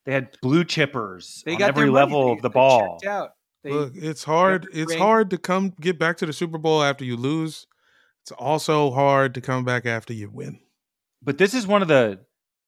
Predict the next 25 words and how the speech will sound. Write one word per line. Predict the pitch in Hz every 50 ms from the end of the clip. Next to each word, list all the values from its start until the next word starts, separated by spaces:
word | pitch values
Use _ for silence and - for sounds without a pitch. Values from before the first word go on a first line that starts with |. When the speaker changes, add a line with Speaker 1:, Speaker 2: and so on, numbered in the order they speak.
| _ _ _ _ _ _ -
Speaker 1:
worst | 104 95 104 120 131 147 165 156 - - - -
title | - - 120 123 131 127 127 117
defenses | 113 104 - - 104 95 87 - - 95 87 -
I've | 107 98
ever | 117 127 117 117
seen. | - 147 123
Usually, | 143 196 220 240 277 254 233
like, | 185 127 117 - - _ _ _
the | - 131
champion | - - 170 170 170 170 170 151 135 120
has | 101 98 127 135 143 147 143 135 143
some, | - - 131 117 104 101 95 92 _ _ _ _ _ _ _ _ _ _ _ _ _ _ _ _ _
you | 147 127
know, | 95 87
some | 90 - - 101 95
friskiness, | - - _ - 147 190 190 - - - 170 143 131 117 104 - 143
even | 160 170 175
if | 180 160 - - 156 151
they're | - 151 131
clearly | - - - 165 160 160 156 143 131
not | 131 127 123
gonna | - 147 120 110
win | 110 120 131
it | 139 127 113
again. | 107 - 107 98 92 92 87